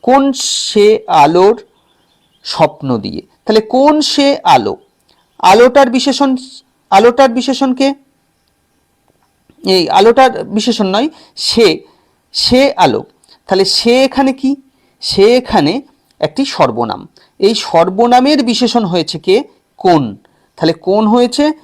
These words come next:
সর্বনামের বিশেষণ, তাই কোন সর্বনামের বিশেষণ। সর্বনাম সে কে, সর্বনাম সে কে বিশেষিত করেছে কোন বিশেষণ, এটি মনে রাখো।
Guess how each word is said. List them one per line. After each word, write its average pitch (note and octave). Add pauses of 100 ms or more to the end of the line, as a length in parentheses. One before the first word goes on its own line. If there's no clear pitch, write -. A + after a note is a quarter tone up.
(140)
সর্বনামের A#3
বিশেষণ, C#3 (480)
তাই A3+ (840)
কোন D4 (360)
সর্বনামের C3+
বিশেষণ। - (260)
সর্বনাম A#3
সে A3
কে, F3 (420)
সর্বনাম G3+
সে G#3+
কে A3
বিশেষিত F#3
করেছে D#3+
কোন D3+
বিশেষণ, A#2 (360)
এটি C#3+
মনে B2
রাখো। -